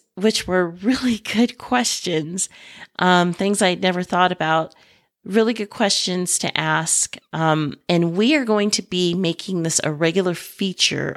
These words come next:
on the podcast. So there are going to be at least one podcast, one episode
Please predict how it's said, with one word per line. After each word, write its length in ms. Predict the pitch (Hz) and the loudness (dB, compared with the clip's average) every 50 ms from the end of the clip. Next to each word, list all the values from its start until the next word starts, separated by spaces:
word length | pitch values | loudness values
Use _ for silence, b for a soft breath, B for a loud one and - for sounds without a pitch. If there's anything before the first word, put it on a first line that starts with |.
| - | -6
on 300 | - 151 151 151 151 151 | -6 -2 0 0 0 0
the 60 | 147 | -2
podcast. 960 | - - - - 147 135 135 - - - - - - - - - - - - B B B B B B B B B | -4 -8 -6 -4 -4 -4 -4 -6 -8 -6 -6 -6 -6 -6 -8 -8 -8 -8 -10 B B B B B B B B B
So 220 | - - 180 185 | -2 0 0 2
there 260 | 165 165 175 185 202 | 4 4 4 4 4
are 40 | 214 | 2
going 340 | 202 190 190 190 185 190 190 | 2 0 0 2 2 0 0
to 220 | - - - 175 170 | -2 -2 -2 -4 -4
be 460 | - - 160 156 156 156 156 - - | -4 -2 0 0 2 0 0 -2 -2
at 200 | - - - - | -4 -6 -6 -4
least 380 | 165 170 160 160 - - - - | -4 -2 -2 0 -2 -2 -4 -8
one 540 | 175 170 180 190 196 202 208 214 220 220 214 | -10 -4 0 2 4 4 4 4 4 2 0
podcast, 1040 | - - 185 180 170 170 165 - _ - - - 151 147 143 147 151 - - - | -2 -2 0 2 2 0 -2 -6 _ -10 -4 0 0 2 2 0 -2 -6 -6 -6
one 240 | 165 165 180 185 185 | -4 -2 -2 0 0
episode 840 | - - 156 - - 160 - - - 151 151 147 147 147 147 147 | 0 0 -2 0 0 0 2 2 2 2 2 2 0 0 -2 -4